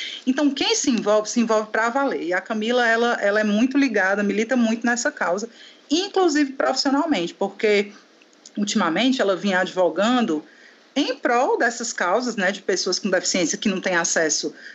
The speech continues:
à qualidade de vida, à inserção social. Ela tinha, t-, tava pegando muita causa de, de gente com dificuldade de acesso a tratamento de saúde. Então, até profissionalmente, ela vinha militando nessa área aí. E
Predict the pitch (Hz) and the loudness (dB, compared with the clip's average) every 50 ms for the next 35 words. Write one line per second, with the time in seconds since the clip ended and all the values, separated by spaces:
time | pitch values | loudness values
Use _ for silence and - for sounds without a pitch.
0 | - - 180 - - 175 165 165 156 156 156 233 254 233 196 226 233 220 208 196 | -10 -8 -6 -4 -2 -2 -2 0 -2 -2 0 -2 -2 -2 0 0 0 2 2 2
1 | 175 175 170 170 160 185 170 - - 165 143 - 147 - - - 165 240 208 202 | 2 0 0 0 0 -2 -2 -2 -2 -4 -2 -2 -2 -2 -2 0 0 0 2 2
2 | 196 190 185 180 175 180 - - - - - - 196 196 202 196 - - 233 196 | 2 2 2 0 0 -4 -10 -20 -20 -16 -8 -4 0 0 0 0 0 0 -2 -2
3 | - - - - 170 170 175 208 208 - 196 185 185 185 185 180 196 254 285 277 | -2 -4 -4 -2 -2 -2 -2 -4 -2 -2 -2 -2 -2 -4 -2 0 0 0 0 0
4 | 294 294 - 240 208 196 185 175 165 185 170 - 175 160 202 202 196 175 - - | -2 -2 -2 0 0 0 0 0 -2 -4 -6 -8 -6 -6 -4 -4 -4 -4 -4 -4
5 | 202 208 185 - 196 190 180 - - - 208 180 - - - 202 220 185 175 190 | -2 0 0 0 0 0 0 0 0 0 -2 -2 0 0 -2 -2 -2 -2 -2 0
6 | 180 175 175 170 156 165 165 147 - - - _ _ _ - 214 202 190 202 - | 0 2 0 -2 -2 -4 -6 -6 -8 -12 -20 _ _ _ -2 0 0 0 0 0
7 | - 226 220 226 208 180 - 180 165 175 165 170 165 156 - - 190 - - 254 | 0 -2 0 0 -2 -2 -2 -2 -2 -2 -4 -4 -4 -6 -6 -6 -6 -4 -2 0
8 | 262 254 233 226 226 220 220 214 - 202 214 202 208 - - - - - _ - | 2 2 2 2 2 2 2 0 0 -2 -4 -4 -6 -8 -20 -20 -20 -10 _ -2
9 | 247 233 277 277 277 269 - - - 240 262 - 302 311 381 - 392 381 370 - | -2 0 2 0 0 0 -2 -4 -4 -4 -2 0 0 0 0 0 0 0 0 0
10 | - 311 277 247 214 202 190 196 214 240 262 262 254 240 - 226 208 208 202 190 | 0 0 2 2 2 0 0 0 0 2 4 4 4 2 2 0 2 2 0 0
11 | 233 233 240 233 233 220 240 233 233 - 214 208 233 233 254 247 233 214 214 247 | 2 2 2 2 2 2 0 -2 -2 -2 0 2 2 2 2 2 2 2 2 0
12 | 247 - - 294 294 277 277 262 277 320 427 415 302 185 156 285 - - - - | 0 -2 0 0 0 2 0 0 0 2 2 2 0 0 -2 -4 -10 -14 -20 -20
13 | - - - - 381 | -20 -20 -10 -4 -2